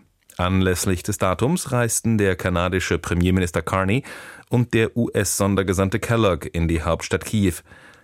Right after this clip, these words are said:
Carney legte dort gemeinsam mit Selenskyj Blumen für die gefallenen ukrainischen Soldaten nieder. Er versicherte die Ukraine der andauernden Unterstützung durch sein Land.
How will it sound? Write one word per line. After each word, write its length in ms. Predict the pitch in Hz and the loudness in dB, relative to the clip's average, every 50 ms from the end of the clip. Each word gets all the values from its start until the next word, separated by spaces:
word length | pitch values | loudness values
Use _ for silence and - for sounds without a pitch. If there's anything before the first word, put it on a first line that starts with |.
| _ - | _ -4
Carney 320 | - 101 95 90 101 139 | 0 0 2 2 2 2
legte 320 | 165 147 131 120 - - 101 | 2 2 0 -2 -2 -2 0
dort 260 | 104 98 101 95 - | 2 0 0 0 -2
gemeinsam 520 | - 80 78 78 92 101 98 98 90 90 | -2 0 2 2 2 4 4 4 4 2
mit 120 | 92 85 - | 2 2 0
Selenskyj 540 | 98 92 92 95 95 95 - - 120 135 123 | 0 2 2 2 0 0 -2 -2 -2 0 0
Blumen 480 | 104 107 113 113 113 110 107 98 87 | 0 2 2 4 4 4 4 4 2
für 180 | 82 - 98 90 | 2 0 0 0
die 100 | 98 95 | 0 0
gefallenen 800 | 110 98 - - 101 87 82 85 82 82 82 82 82 82 82 - - - - - | -2 -2 -2 -2 0 0 2 2 2 2 2 2 2 0 -2 -4 -10 -20 -8 -6
ukrainischen 640 | 92 90 - 92 87 85 82 80 76 76 - 92 82 | -4 -2 0 0 0 2 2 2 0 0 0 0 2
Soldaten 540 | 85 92 90 87 87 87 87 - 95 92 | 2 2 2 2 0 0 0 0 0 2
nieder. 320 | 85 85 78 82 73 78 - _ _ _ _ _ _ _ _ _ _ _ - | 2 2 2 0 0 -2 -4 _ _ _ _ _ _ _ _ _ _ _ 0
Er 220 | 107 104 110 110 | 0 2 2 2
versicherte 540 | - 117 110 104 131 135 - 113 - 101 87 | 2 0 0 0 0 0 0 0 0 0 0
die 100 | 95 95 | 0 0
Ukraine 560 | - 98 - - 104 101 92 92 95 120 156 | -2 -2 0 0 2 2 4 4 4 2 2
der 260 | 156 135 120 110 - | 2 0 0 0 0
andauernden 640 | - 104 107 101 92 92 87 87 87 90 87 90 90 | 0 2 2 2 2 2 2 2 2 2 2 2 0
Unterstützung 800 | - 98 101 123 117 - - 117 101 - - - 85 80 80 76 | 0 0 0 -2 -2 0 0 -2 -2 0 -2 0 0 0 0 0
durch 160 | 80 80 82 | 0 -2 -2
sein 200 | - 92 90 92 | 0 0 2 2
Land. 280 | 90 90 90 82 - | 2 2 2 0 -4